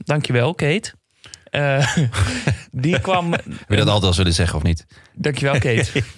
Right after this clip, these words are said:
Speaker 2: Ja.
Speaker 1: Ehm, hij stuurde namelijk een fragment in van El Yacoubi, de aanvoerder van Excelsior, die, eh, in de wijk waar hij geboren heeft,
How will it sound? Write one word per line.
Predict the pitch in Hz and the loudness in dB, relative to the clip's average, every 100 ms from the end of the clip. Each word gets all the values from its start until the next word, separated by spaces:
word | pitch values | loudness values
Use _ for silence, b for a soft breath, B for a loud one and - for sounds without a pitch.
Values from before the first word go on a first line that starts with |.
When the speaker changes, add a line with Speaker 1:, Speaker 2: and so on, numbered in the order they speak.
| 110 - - - B B B B - | -6 -6 -20 -14 B B B B 0
Speaker 2:
Ja. | 151 151 | 2 2
Speaker 1:
Ehm, | 151 147 | 2 0
hij | - 143 185 | 0 0 0
stuurde | - 196 180 170 - _ _ | 0 0 2 0 -4 _ _
namelijk | - 135 147 147 139 135 | -2 0 2 2 0 0
een | - 131 | -2 -2
fragment | 139 - 156 180 | -2 0 0 0
in | 175 131 147 | 0 0 0
van | 147 135 135 | 0 -2 -2
El | - 143 | 0 0
Yacoubi, | 139 135 190 151 160 254 - - _ | 0 0 0 2 0 0 -8 -20 _
de | - 135 127 123 123 | -6 -2 0 2 0
aanvoerder | 120 135 139 147 127 | 0 -2 -2 0 0
van | 117 127 | 0 -2
Excelsior, | - - 151 156 170 160 214 - _ _ _ _ _ _ - - - | 0 0 0 0 0 0 -2 -8 _ _ _ _ _ _ -18 -12 -2
die, | 131 147 156 - | 2 4 2 0
eh, | 123 127 127 | 0 2 2
in | - 147 | 0 0
de | |
wijk | 139 151 165 | 0 0 0
waar | 139 | 0
hij | 127 | 0
geboren | - 135 151 170 170 | -2 0 0 0 0
heeft, | 185 214 | 0 -4